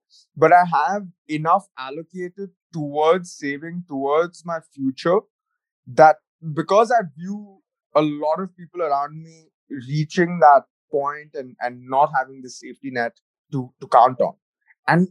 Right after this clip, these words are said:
at sixty, sixty-five, seventy, this is the time of your life where money should not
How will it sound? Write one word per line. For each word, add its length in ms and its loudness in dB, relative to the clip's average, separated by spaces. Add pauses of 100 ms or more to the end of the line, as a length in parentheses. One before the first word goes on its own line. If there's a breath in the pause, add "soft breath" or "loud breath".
at 120 -8
sixty, 640 -2
sixty-five, 880 2
seventy, 640 -6 (320)
this 280 -2
is 80 0
the 100 6
time 280 2
of 120 -8
your 100 -4
life 340 -2
where 300 -20 (320)
money 420 0
should 200 -14
not 180 0